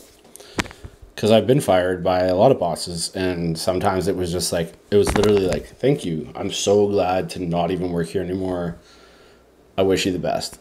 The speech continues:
And then some bosses, it was like, "Fuck you. You're a fucking loser. I hate you. You're a piece of shit. And also thank you, because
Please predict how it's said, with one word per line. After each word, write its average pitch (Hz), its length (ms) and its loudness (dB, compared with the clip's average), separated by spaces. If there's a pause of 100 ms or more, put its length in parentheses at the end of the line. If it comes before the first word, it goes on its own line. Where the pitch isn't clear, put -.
And 101 120 -2
then 101 140 2
some - 240 2
bosses, 95 380 4
it 92 80 -2
was 90 160 -2
like, 85 280 -2 (1700)
"Fuck 135 360 4
you. 123 340 4
You're 113 360 4
a 123 40 4
fucking 107 480 0
loser. 101 420 2
I 98 200 2
hate 101 260 2
you. 101 160 0
You're 92 220 2
a 87 40 -6
piece 98 220 0
of 87 80 -2
shit. - 400 0
And 98 140 -4
also 98 320 2
thank 101 580 -4
you, 95 160 -2
because 92 500 -2